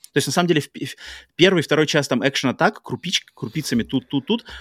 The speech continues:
а третий час — это, это сплошной экшен. Одна сцена за другой, причём она как бы ра-, разные, постановочно разные сцены. И классно, что вот очень много моментов, знаешь, которые ты прямо хочешь, типа, там, «У-у-у», знаешь, типа, там,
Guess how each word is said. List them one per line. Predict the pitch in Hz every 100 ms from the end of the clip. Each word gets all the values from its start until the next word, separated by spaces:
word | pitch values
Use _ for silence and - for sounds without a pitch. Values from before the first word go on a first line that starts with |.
| -
а | 110
третий | 147 220
час — | - 131
это, | 117 -
это | -
сплошной | 123 - 123
экшен. | 107 - 90 -
Одна | 107 147
сцена | 160 170 151
за | 113
другой, | 110 120 123 92 -
причём | - - 101
она | 104 101
как | 104
бы | 92 101
ра-, | 123
разные, | 127 135 123 107 95
постановочно | 110 - 113 107 - 98
разные | 104 101
сцены. | 98 160 190 - - - - -
И | 139 135 135 -
классно, | - 151 180
что | 147 - 117 101
вот | 104 107 _ _ _ _ _ _ _ _
очень | 135 143 131
много | 135 127
моментов, | 123 131 170 104
знаешь, | 117
которые | - - 123
ты | -
прямо | 120 113
хочешь, | 104 120 -
типа, | - -
там, | - - -
«У-у-у», | - 285 240 214 190 170 139 131 123
знаешь, | 104 113
типа, | - 107
там, | 113